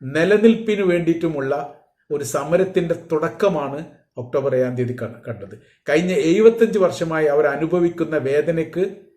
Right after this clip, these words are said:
ഒരു പരിഹാരം ഉണ്ടാവാൻ വേണ്ടിയിട്ടുള്ള ഇസ്രായേലിനെതിരെയുള്ള സമരത്തിന്റെ ആരംഭം. ഇങ്ങനെയാണ് അതിനെക്കുറിച്ചുള്ള പരാമർശം. അതുകൊണ്ട് തന്നെ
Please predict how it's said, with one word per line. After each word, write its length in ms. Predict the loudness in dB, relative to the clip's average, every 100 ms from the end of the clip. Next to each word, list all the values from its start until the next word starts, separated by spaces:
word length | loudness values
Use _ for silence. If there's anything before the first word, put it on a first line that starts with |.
| _ _ _ _ 0
ഒരു 160 | 2
പരിഹാരം 640 | 2 2 2 4 4 4 2
ഉണ്ടാവാൻ 420 | 0 2 2 0
വേണ്ടിയിട്ടുള്ള 640 | -4 -8 -8 -6 -6 -6 -10 -20 _ _ _ _ _ _ _ -12
ഇസ്രായേലിനെതിരെയുള്ള 1300 | -6 0 4 4 2 0 2 2 2 2 -2 -4 -16
സമരത്തിന്റെ 720 | -10 -8 -4 -4 -4 -6 -8 -8
ആരംഭം. 440 | -4 -2 -2 -6 -16 -20 _ _ _ _ _ -6
ഇങ്ങനെയാണ് 380 | 2 4 4 2
അതിനെക്കുറിച്ചുള്ള 540 | 2 2 0 0 0
പരാമർശം. 500 | 0 0 0 -2 -2
അതുകൊണ്ട് 380 | 0 0 0 0
തന്നെ 320 | 0 -2 -6